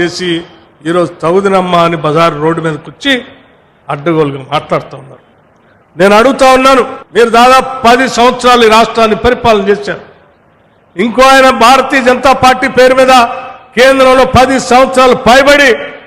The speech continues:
పరిపాలన చేసుకుంటూ వచ్చారు. కేవలం పట్టుమని ఒక సంవత్సరం కూడా మేము పూర్తి చేసుకోలేదు. ఈ సంవత్సర కాలంలోనే దాదాపు ఒక ఆరు నెలలు పార్లమెంట్ ఎన్నికల పేరు మీద, లేకపోతే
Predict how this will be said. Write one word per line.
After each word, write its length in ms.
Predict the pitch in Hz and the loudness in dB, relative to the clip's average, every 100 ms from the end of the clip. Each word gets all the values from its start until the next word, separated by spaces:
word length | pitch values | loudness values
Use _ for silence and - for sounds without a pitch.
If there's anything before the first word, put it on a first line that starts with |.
| - | -4
పరిపాలన 460 | 226 240 226 214 202 190 | -2 -2 0 0 0 -2
చేసుకుంటూ 400 | 175 180 156 165 | -4 -10 -6 -6
వచ్చారు. 300 | 147 139 117 - _ _ _ _ _ _ _ _ _ 160 | -6 -10 -14 -20 _ _ _ _ _ _ _ _ _ -2
కేవలం 300 | 208 220 202 | 0 0 0
పట్టుమని 480 | 185 196 214 214 202 196 202 - 180 | -2 -2 -2 0 0 -2 -6 -12 -8
ఒక 100 | 170 180 | -8 -4
సంవత్సరం 380 | 170 208 208 202 151 | -2 -2 -2 -6 -2
కూడా 120 | 185 175 | 0 0
మేము 160 | 165 - | -4 -4
పూర్తి 240 | 214 220 - | -8 -8 -2
చేసుకోలేదు. 520 | 190 180 - 185 151 - - _ _ _ _ _ _ _ 208 | -2 -2 -4 -6 -6 -14 -20 _ _ _ _ _ _ _ -2
ఈ 20 | 240 | 0
సంవత్సర 320 | 220 247 247 247 240 | 0 0 0 -2 0
కాలంలోనే 560 | 233 254 254 254 254 285 247 - - - - 147 | 2 4 4 2 4 2 0 -6 -12 -18 -20 -2
దాదాపు 380 | 220 262 269 262 254 | 2 4 2 0 -2
ఒక 120 | 240 240 269 | 2 4 4
ఆరు 200 | 262 247 247 | 4 2 2
నెలలు 280 | 277 285 - 214 | 2 2 0 0
పార్లమెంట్ 440 | 247 262 254 233 226 | 2 2 0 -2 -2
ఎన్నికల 400 | 240 233 - 220 220 | -2 -6 -10 -8 -2
పేరు 180 | 226 226 | -2 0
మీద, 120 | 226 220 - - _ _ _ _ _ _ 175 | -2 -2 -8 -20 _ _ _ _ _ _ 0
లేకపోతే 300 | 240 247 | 0 2